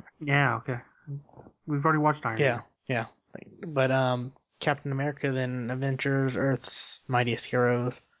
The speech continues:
Speaker 2: which we're not gonna watch the entire season, but, you know.
Speaker 1: I, I, I will.
Speaker 2: I've, I've seen it, you know, I've, I can talk about it, um, but Harold probably won't wa-, won't watch the whole thing.
Speaker 1: Won't watch all, all of it,
Speaker 2: Yeah.
Speaker 1: yeah.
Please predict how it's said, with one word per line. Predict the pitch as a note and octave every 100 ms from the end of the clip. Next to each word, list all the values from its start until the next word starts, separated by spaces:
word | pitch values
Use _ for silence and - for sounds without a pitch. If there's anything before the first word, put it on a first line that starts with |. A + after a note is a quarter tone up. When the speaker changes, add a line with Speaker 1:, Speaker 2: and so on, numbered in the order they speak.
| _ _ _ _ -
Speaker 2:
which | C#3 C3 -
we're | D#3
not | D3
gonna | C3+
watch | C3 C3+ -
the | C3+
entire | A#2+ A2+ B2+
season, | C3 - C3+ C3 B2 B2+
but, | B2 B2 _ _ _
you | B2+
know. | A#2+ A2 A2 -
Speaker 1:
I, | C#3 C#3+ - _ -
I, | C#3 B2
I |
will. | B2 B2+ C#3 _ -
Speaker 2:
I've, | C3 B2+
I've | D3+ E3
seen | - D3+ C#3+
it, | C#3 C#3
you | C3+
know, | B2 B2+ - -
I've, | A#2 C3 C3 _ _
I | B2 B2 C3 C#3
can | - C#3
talk | D#3 C#3+
about | C#3 C3 B2+
it, | C3 - -
um, | A#2+ A#2+ A#2+ B2 - _ - - -
but | - C#3
Harold | - - D3 C#3+ C3 -
probably | B2+ C3 B2 A2+ _ _
won't | C#3 C3+ C3 B2
wa-, | B2 B2 G#2
won't | A2+ B2+ C#3+ C3+
watch | B2+ B2 B2
the | -
whole | C3 C3
thing. | - C3+
Speaker 1:
Won't | C3+
watch | C3 B2+ -
all, | C3
all | D#3+ B2+ B2
of |
it, | A#2+
Speaker 2:
Yeah. | A#2+ G#2+
Speaker 1:
yeah. | B2